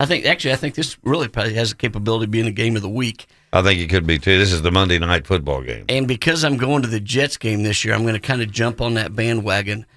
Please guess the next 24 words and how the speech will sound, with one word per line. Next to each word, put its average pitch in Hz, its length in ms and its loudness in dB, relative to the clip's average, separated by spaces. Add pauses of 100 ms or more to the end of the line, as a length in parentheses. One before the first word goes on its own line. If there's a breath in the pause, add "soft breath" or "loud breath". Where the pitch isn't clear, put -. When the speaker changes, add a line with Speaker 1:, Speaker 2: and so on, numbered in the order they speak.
(180)
Speaker 1:
I'm 139 100 4
gonna 113 140 2
go 117 100 0
with 107 100 -2
the 107 60 -14
Jets 104 340 -6
on 101 100 -10
this - 140 -14
game. - 180 -10
Speaker 2:
Okay, 82 720 -2 (320)
a 80 60 -2
big 78 280 -2
J. 90 640 4 (680)
I - 100 0
think 123 240 0
he 80 180 0
will, 76 300 0
too. 82 360 0
And 82 360 0 (420)
Jets, 92 400 4 (720)
across 165 360 2
the 107 80 2
board, 87 320 4
Jets. 78 440 -2